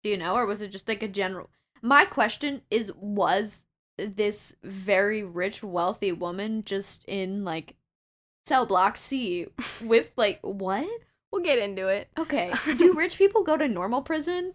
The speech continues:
Speaker 1: <laughs>
Speaker 2: She claims that she was, like, super strong of a person for, for under, like, for being in prison so long and still coming out herself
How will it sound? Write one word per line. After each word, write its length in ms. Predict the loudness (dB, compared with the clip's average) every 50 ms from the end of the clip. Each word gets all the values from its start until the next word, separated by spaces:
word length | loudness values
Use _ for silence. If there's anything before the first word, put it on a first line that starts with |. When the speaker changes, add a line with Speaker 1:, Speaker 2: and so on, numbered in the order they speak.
| _ _ _ -6
Speaker 1:
<laughs> 100 | -4 -2 -2 -4 -6 -8 -12 -10 -10 -10 -8 -4 -4 -4 -4 -4
Speaker 2:
She 300 | -6 -4 -2 -2 -2 0
claims 360 | 2 4 4 6 6 4 4
that 120 | 2 0
she 160 | 0 0 -2 -2
was, 160 | 0 0 0
like, 160 | 0 -2 -2
super 260 | -2 -4 -2 -2 -2
strong 540 | -4 -2 0 2 2 2 2 2 -2 -4 -6 _ -6
of 100 | -4 -4
a 60 | -4
person 600 | -2 0 0 0 0 -2 -4 -4 -4 -4 -6 -10 _
for, 220 | -2 -2 -2 -2 -4 -8 -6
for 200 | -6 -6 -6 _ _ _ _ _ _
under, 220 | -6 -4 -4 -4 -4
like, 240 | -4 -4 -4 -4 -6 -12 _ _ _ _ _ _ _ _ _ _ _ _ _ _ _ _ _ _ _ _ _ _ _ _ _ _ _ _ -4
for 100 | -4 -2
being 360 | 0 2 2 2 2 0 0
in 100 | -2 -4
prison 360 | -6 -6 -8 -6 -6 -6 -8
so 240 | -8 -8 -8 -6 -6
long 380 | -4 -4 -4 -4 -4 -4 -6
and 100 | -8 -10
still 200 | -10 -10 -10 -10
coming 360 | -10 -6 -6 -4 -4 -2 -2 -2
out 160 | -2 -2 -2
herself 640 | -4 -8 -6 -4 -2 0 0 0 -2 -2 -6 -12